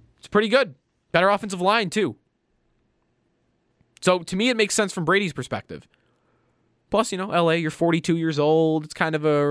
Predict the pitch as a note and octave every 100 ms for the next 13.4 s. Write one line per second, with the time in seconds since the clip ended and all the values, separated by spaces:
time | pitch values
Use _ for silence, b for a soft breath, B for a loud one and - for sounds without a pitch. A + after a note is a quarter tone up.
0 | D3 D#3 E3 E3+ D#3 D#3+ D#3+ D#3 D3+ C#3+
1 | D3 D3 C#3 B2+ C#3+ D3+ - - B B
2 | B C#3 C#3+ D3 C#3 - C#3+ D3 D3+ D3+
3 | - C#3+ C#3 C3+ C3 C3 B2+ B2 B2 A#2+
4 | A#2 - C3 B2 D3 - - _ D3 F3
5 | E3+ F3 - - F#3 E3 E3+ F3 D#3 D3+
6 | E3 - F3+ E3+ E3+ D#3+ D#3+ - E3+ E3
7 | E3 - - _ _ - D3 C#3+ D#3+ E3
8 | E3 D#3+ E3+ D#3+ D#3+ E3 E3 _ _ F3+
9 | E3+ C#3+ C#3+ - _ _ C#3 C3 C3 _
10 | _ _ _ - G#3+ C4 B3 A3 G#3+ E3+
11 | F#3 D#3 D#3 C3+ A#2+ - G#2+ G2 G2 G2
12 | C3 G3 F3 E3+ E3+ E3+ D#3+ D#3 D3+ C#3+
13 | C#3+ C#3 C#3+ C3+